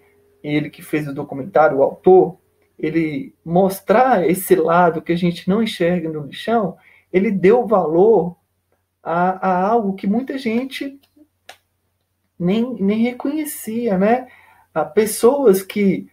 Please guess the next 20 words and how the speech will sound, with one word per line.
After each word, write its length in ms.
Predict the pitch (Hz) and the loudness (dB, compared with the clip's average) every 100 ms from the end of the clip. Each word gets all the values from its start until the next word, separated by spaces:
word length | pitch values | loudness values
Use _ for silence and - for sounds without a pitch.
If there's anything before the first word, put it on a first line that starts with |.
| _ | _
dependiam 800 | 180 208 202 175 208 214 185 156 | 0 0 -2 -2 -4 0 0 0
do 140 | 156 | -4
lixão 420 | 160 147 - 170 | -4 -6 -2 -2
para 200 | 170 156 | 2 0
sobreviver, 880 | 151 156 143 131 127 175 240 196 - _ _ - | 0 -4 -6 -8 -2 2 2 0 -4 _ _ -6
né, 140 | 214 | -4
começaram 760 | 220 233 233 233 220 226 233 226 _ _ _ | 0 0 0 2 2 4 2 -2 _ _ _
a 120 | 196 | -2
ganhar 520 | 185 240 269 220 208 202 | 2 2 2 2 2 2
dinheiro, 760 | 233 233 208 233 285 311 - _ _ _ _ _ | 2 4 2 2 -2 -6 -8 _ _ _ _ _
né, 180 | 196 247 | -4 -4
fazer 520 | - 269 226 240 240 | -2 -2 2 0 0
dinheiro, 600 | 220 185 208 277 220 165 | 0 0 2 0 0 0
né, 320 | 180 226 247 _ _ _ _ | 0 0 -4 _ _ _ _
para 220 | 139 139 | 0 0
ter, 400 | 139 139 139 139 _ - | 0 -6 -8 -10 _ -10
para 240 | - 233 - _ - | -8 -8 -10 _ -6
comprar 400 | 254 208 196 - | -2 0 -2 -2
comida, 680 | 240 202 190 214 208 175 | -2 2 2 0 0 -2
para 340 | 170 180 185 | 0 2 2